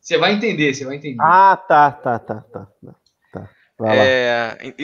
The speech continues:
Speaker 3: em de-, determinado mo-, determinado momento lá no Dragon Ball, na saga Majin Buu,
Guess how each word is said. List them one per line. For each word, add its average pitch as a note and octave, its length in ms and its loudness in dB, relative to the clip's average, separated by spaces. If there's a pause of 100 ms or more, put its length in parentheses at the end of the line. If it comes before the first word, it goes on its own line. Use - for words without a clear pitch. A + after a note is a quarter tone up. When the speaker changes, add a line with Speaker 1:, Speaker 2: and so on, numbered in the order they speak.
Speaker 3:
em D#3 60 -4
de-, D#3+ 200 -4
determinado D#3+ 480 -8
mo-, D3 220 -10
determinado C#3+ 480 -4
momento C#3+ 380 -8
lá C3+ 100 -6
no C3+ 80 -12
Dragon C3+ 300 -4
Ball, C3+ 200 -2
na D3 100 -4
saga C3 240 -6
Majin C3+ 360 -8
Buu, D3 300 -14